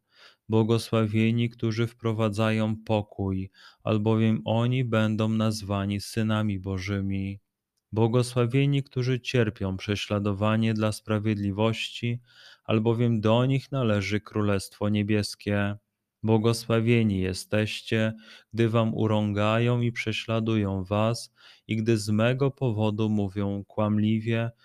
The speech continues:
wszystko złe o was. Cieszcie się i radujcie, albowiem wielka jest wasza nagroda w niebie. Tak bowiem prześladowali proroków, którzy byli przed wami.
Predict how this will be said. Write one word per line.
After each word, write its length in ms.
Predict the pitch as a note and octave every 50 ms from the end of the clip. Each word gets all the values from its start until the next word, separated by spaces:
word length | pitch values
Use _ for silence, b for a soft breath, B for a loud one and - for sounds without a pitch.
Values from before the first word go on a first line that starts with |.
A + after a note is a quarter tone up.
| b b b b _
wszystko 580 | - - - B2+ B2 - - _ - A#2+ B2
złe 380 | A#2 - G#2 G2+ G2+ G2+ G2+ -
o 200 | - G#2 F#2+ F2+
was. 560 | F2+ F#2 F#2+ F#2+ F#2+ F#2 - - - - _ _ _ _ _ _ _ _ _ _ _
Cieszcie 480 | - A#2+ A2+ G#2 - - - - G#2+ F#2+
się 240 | - - G#2+ G2+
i 100 | G2+ G#2
radujcie, 840 | G#2 G#2+ G#2+ G#2+ G#2 A2 A2+ A#2 A#2 A2+ - - - A2+ A2 A2 G#2+ B B B B B B _
albowiem 560 | A2+ A2 A2 G#2 A2 A2 G#2 G#2+ A2 G#2+ G#2
wielka 460 | F#2+ G#2+ A2+ A#2 B2 B2 B2 - C3
jest 260 | B2+ C3 B2+ A#2 A2+ G2+
wasza 440 | G2 G2+ G2 G2 - - G#2+ G#2+
nagroda 560 | G#2 G#2 G#2 G2+ G2 G#2 G#2+ G#2+ G2+ G#2+ G#2+ G#2
w 120 | G2+ G#2+
niebie. 600 | A2 G#2+ G#2 G2+ F#2 G2 F#2+ F#2+ G2 G2 F#2+ G2 - _ _ _ _ _ _ _ _ _
Tak 340 | A2+ A2+ A2+ A#2+ A#2 A#2
bowiem 480 | A2 G#2 G#2+ G#2+ G#2+ G#2 G#2+ A2+ A2 G#2+
prześladowali 1000 | G#2+ - - G#2+ G#2 - - G#2+ G#2 G#2 G#2+ G#2 G2 F#2+ G#2+ G#2+ A2 A2+ A2+ A2+
proroków, 960 | A2 - - A#2 A#2 A2+ A2+ A2+ A2+ A2 A2 - - G2 F#2+ F#2+ F#2 - _ B B B B B B _
którzy 340 | - - A2+ G#2+ A2+ A#2 A2
byli 380 | G#2+ A2+ A#2+ B2+ C3 C3 C3+
przed 320 | B2+ - - - B2+ B2 A#2+
wami. 640 | G2+ - F#2+ F#2 F#2 F2+ F2+ F2+ F2+ F2+ F#2 F#2+